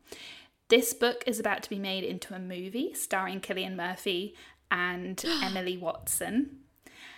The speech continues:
Speaker 2: Oh.
Speaker 1: And I think it's going to be great. And it's just, there was so much in this tiny book, and I just thought it was an absolute masterpiece in efficient writing. And I love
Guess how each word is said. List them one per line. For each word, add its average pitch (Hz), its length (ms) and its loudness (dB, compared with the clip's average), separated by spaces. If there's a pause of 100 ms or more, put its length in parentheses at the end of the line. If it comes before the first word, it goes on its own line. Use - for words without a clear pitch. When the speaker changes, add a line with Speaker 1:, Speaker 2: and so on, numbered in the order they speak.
(160)
Speaker 2:
Oh. 220 1040 8
Speaker 1:
And 196 120 2
I 190 60 2
think 220 220 -2
it's 226 140 -4
going 202 300 2
to - 100 -10
be 226 100 -2
great. 220 320 6
And 220 140 6
it's - 300 4
just, - 580 -2 (1040)
there 233 140 4
was 240 180 4
so 247 340 6
much - 540 0
in 190 120 -6
this 196 240 -4
tiny 180 440 -4
book, 208 440 -4 (100)
and 190 140 0
I 190 220 -2
just - 400 -2
thought 196 260 0
it - 260 -6
was 175 260 -4
an 190 140 -6 (120)
absolute 185 540 -2
masterpiece 180 720 -4
in 175 180 -10
efficient - 720 -8 (120)
writing. 165 540 -10 (480)
And 226 140 2
I 240 240 10
love 185 580 6